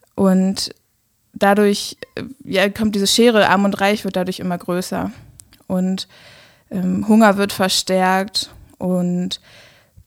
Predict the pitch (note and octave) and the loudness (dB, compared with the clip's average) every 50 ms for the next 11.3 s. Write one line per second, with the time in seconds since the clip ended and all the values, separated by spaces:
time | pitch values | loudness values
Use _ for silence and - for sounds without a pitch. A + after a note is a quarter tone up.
0 | _ _ _ _ _ - - - - - - - G3+ A3+ B3 A3 - B3 A#3 A3 | _ _ _ _ _ -12 -10 -10 -10 -4 2 4 6 6 6 4 4 4 4 4
1 | A3 A3 - G#3+ G3+ A3 G3+ - G3 F#3+ F#3 F#3+ F#3 - F#3+ F#3 F#3 F#3 F#3 G3 | 4 2 0 -2 -2 -2 -2 -2 -2 -2 -2 -4 -4 -4 -4 -4 -4 -4 -2 -2
2 | F#3+ F#3+ F#3 F#3 F#3+ F#3+ G3 F#3+ G#3 A3 G#3+ G3 - E3 F3+ G3 - - - _ | 0 0 0 0 0 0 0 0 2 2 0 0 0 0 -2 -2 -2 -6 -14 _
3 | _ _ _ _ - - - - G3+ G#3 - A3 G3+ - - G3 F#3+ F#3 F#3 F#3 | _ _ _ _ -8 -6 -2 0 0 0 2 0 -2 -2 -2 0 0 0 0 0
4 | F#3 F3+ F3+ F3+ F3+ F#3 - - - - - - G3 G3+ G#3+ G3+ F#3 F3+ - - | -2 -2 0 0 0 -2 -4 -6 -16 -16 -8 -2 0 2 2 2 0 -2 -4 -6
5 | F#3 F3+ F#3 F3 F3 F3 F3 E3+ F3 F3 - - - G#3+ G3+ - - F3+ F3+ F3+ | -6 -4 -4 -4 -4 -4 -4 -4 -6 -8 -8 -4 -4 -2 -2 -2 -4 -4 -4 -2
6 | F3+ G3+ B3+ C#4 - - _ _ _ _ _ _ _ _ _ _ _ _ _ _ | -2 -2 -4 -6 -6 -12 _ _ _ _ _ _ _ _ _ _ _ _ _ _
7 | _ _ _ _ _ _ _ - - F#3 E3+ F#3+ G3 G#3 - G#3 F3+ F#3 F#3 F#3+ | _ _ _ _ _ _ _ -4 -4 -2 0 0 0 0 0 0 0 0 0 0
8 | F#3 - - F#3 F#3 F#3 F#3+ F3+ F3+ E3+ F3 F3 F3 - C4 - - F3+ F3+ F3+ | -2 -2 -2 -2 0 0 -2 -4 -4 -4 -4 -4 -6 -6 -6 -6 -4 -4 -4 -2
9 | F3 G3 G3+ G#3+ A3 G3+ F#3+ G3+ - - - - - - F#3 F3+ G3 F#3+ F#3 F3+ | -2 -2 -2 0 0 0 0 -2 -4 -6 -12 -12 -6 -4 -4 -2 0 0 0 2
10 | - - - - - G3 - G3 F3+ C4+ - E3+ E3+ - - F#3 F3+ F3 - F3 | 2 0 0 2 0 -2 0 0 0 0 0 0 -6 -4 -4 -4 -4 -4 -4 -6
11 | F3+ E3 E3+ E3+ F3 F3 | -4 -4 -2 -4 -4 -6